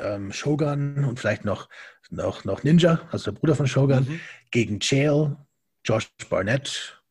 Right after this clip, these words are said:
Speaker 1: und ein paar andere aus den Amerik-, aus Amerik-, aus dieser Generation,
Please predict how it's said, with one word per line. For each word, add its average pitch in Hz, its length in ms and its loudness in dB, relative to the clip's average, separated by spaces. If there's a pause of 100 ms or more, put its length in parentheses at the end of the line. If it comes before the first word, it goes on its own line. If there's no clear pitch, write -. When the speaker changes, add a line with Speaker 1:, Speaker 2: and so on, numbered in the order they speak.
(120)
Speaker 1:
und 110 120 -6
ein 107 40 -6
paar 113 160 -2
andere 117 260 2
aus 95 140 -2
den 101 100 -6
Amerik-, 101 240 -6
aus 104 200 -8
Amerik-, 98 280 -8
aus - 640 -6
dieser 190 220 6
Generation, 170 720 4